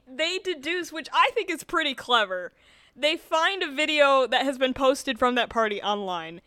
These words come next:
and they notice a bunch of pizza, pizza boxes, and they're like, "There's only one place that Lito's Pizza could have delivered.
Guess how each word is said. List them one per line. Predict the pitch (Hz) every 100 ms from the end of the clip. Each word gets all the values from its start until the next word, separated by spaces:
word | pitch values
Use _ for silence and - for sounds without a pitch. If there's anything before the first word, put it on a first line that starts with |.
| _ _ -
and | 233
they | 247
notice | 254 254 262
a | 247
bunch | 240
of | -
pizza, | 254 240 - 233
pizza | - - 277 208
boxes, | 190 190 185 185 208
and |
they're | 214
like, | 208 185 - _ _ -
"There's | 233 269
only | 247 233
one | 220 226
place | 208 226 196 190
that | - 196
Lito's | 233 240 220 214
Pizza | - 226 202 196
could | 196
have | 214 202
delivered. | 214 214 190 180